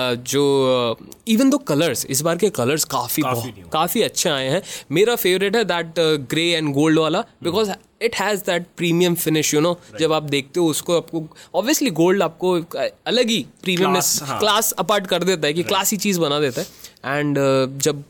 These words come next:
Speaker 1: Pixel सेवन Pro पे वो देखा, मेरा तो दिल पिघल गया कि भाई, चलो, एक सुंदर फ़ोन आया वापस <laughs> Google की तरफ से। No more सुंदरपन्स over here, but ठीक है,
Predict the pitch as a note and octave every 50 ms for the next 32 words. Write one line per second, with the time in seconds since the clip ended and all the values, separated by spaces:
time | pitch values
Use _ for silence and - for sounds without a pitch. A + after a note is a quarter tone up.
0 | _ - F3 - - - G3+ F#3 F3+ - D#3+ D#3 E3+ F3 D#3+ - - D#3 E3 D#3
1 | D#3+ D#3+ D#3+ E3 D3 C3+ C3 - D3+ D3 C#3 C3+ B2+ C#3 C#3+ D#3+ E3+ E3 E3 D#3
2 | C#3 C#3 C3 - C3 A#2+ B2+ B2 B2 B2+ B2+ C3 B2+ B2 B2 B2 A#2+ - - -
3 | - - - - - - - F#3 F3+ F3+ C#3+ - - - - - - _ - F#3+
4 | F3+ - - - E3 F3+ F#3+ G#3+ A3+ F#3 - F3 F3 F#3 F#3 D#3+ E3 F3+ F#3+ D#3+
5 | D3+ F3 - C#4+ D4 F#4 - - - - - C4+ C4+ A#3 - D#3 E3 F3+ G#3 A#3
6 | F3+ E3+ - F3+ E3 E3 E3+ D3+ D3 C#3+ C#3 - G3+ F#3+ E3 E3+ F#3+ F#3+ F#3 F3+
7 | E3 F3 F3+ F3+ F3+ - - - - D#3+ D3 D#3 E3 D3+ - E3+ E3 D#3+ D#3 E3
8 | D#3 D3+ D#3+ D3+ D#3 F3+ G#3 G3+ F#3 F3+ - F#3 E3+ C#3 - A#2+ A#2